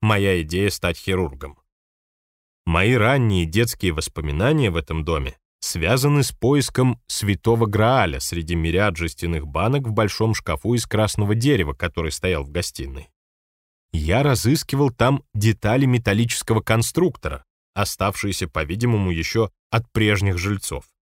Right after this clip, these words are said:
Проворные пальчики четырёхлетнего ребёнка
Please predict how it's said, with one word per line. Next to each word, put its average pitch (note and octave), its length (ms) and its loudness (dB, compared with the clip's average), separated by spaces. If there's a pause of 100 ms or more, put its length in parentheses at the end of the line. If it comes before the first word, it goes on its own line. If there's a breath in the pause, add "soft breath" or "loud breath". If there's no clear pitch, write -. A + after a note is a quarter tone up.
(720)
Проворные G2+ 600 2
пальчики A#2+ 500 -2
четырёхлетнего G2+ 840 -2
ребёнка D#2+ 600 -2